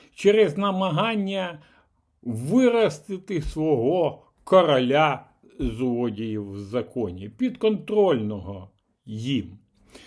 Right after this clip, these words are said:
Мова про Сергія Олійника, Умку.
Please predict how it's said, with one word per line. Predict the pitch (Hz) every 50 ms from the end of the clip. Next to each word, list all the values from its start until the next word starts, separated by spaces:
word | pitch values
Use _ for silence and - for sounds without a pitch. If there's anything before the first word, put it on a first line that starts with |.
| - - _ -
Мова | 185 196 233 240 233 220 220 208 190 180 175 156 151 _ _ _
про | 165 170 175 180 180 175 165 - - - _
Сергія | - - - 185 180 170 147 160 185 180 175 170 160 - -
Олійника, | - - 170 170 165 156 127 98 92 90 90 90 _ _ - 95 92 - _ _ _ _
Умку. | - 196 160 131 107 95 92 - _ _ -